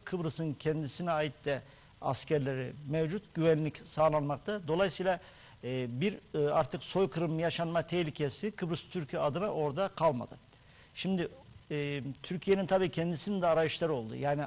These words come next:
acaba biz federe bir yapıda, e, Kıbrıs'ta devlet olursa iki eşit toplum aynı bin dokuz yüz altmışdaki anlaşmaya, e, anayasaya bağlı kalacak şekilde. Tabii bir tarafta da Avrupa Birliği var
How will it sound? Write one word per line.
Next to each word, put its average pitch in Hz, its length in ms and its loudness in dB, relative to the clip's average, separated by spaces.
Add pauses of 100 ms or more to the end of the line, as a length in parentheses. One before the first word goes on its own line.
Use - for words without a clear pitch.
acaba 156 480 2 (640)
biz 123 540 -2
federe 156 440 2
bir 147 360 -2
yapıda, 147 560 0 (500)
e, 131 640 -4
Kıbrıs'ta 151 640 0
devlet 147 280 2
olursa 160 340 -4
iki 127 340 -6
eşit - 300 -4
toplum 143 320 -4 (100)
aynı 147 240 -2
bin 143 100 -2
dokuz 131 200 -4
yüz 139 40 0
altmışdaki 143 1000 -4 (340)
anlaşmaya, 143 720 -2 (400)
e, 117 60 -6 (260)
anayasaya 147 640 0 (240)
bağlı 143 300 0
kalacak 127 300 -4
şekilde. 135 500 -4 (1000)
Tabii 143 160 -2
bir 120 60 -8
tarafta 165 320 2
da 170 40 6
Avrupa 160 340 6
Birliği 165 280 4
var 185 140 2